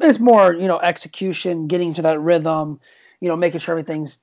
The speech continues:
perfect in the game plan. And I, I kinda wanna flip over to the defensive side of the football.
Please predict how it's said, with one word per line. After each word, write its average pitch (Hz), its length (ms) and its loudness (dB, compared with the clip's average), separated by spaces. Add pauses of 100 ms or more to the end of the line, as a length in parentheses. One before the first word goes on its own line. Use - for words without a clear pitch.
(460)
perfect 196 520 2
in 156 80 -8
the 151 80 -8
game 190 320 -2
plan. 160 400 -4 (320)
And 196 100 0
I, 214 100 8
I 240 260 0
kinda 302 160 4
wanna 240 120 4
flip - 220 -2
over 202 160 2
to 165 60 -2
the 160 180 -6
defensive 220 480 0
side 165 180 -2
of 143 60 -6
the 143 60 -12
football. 143 640 -10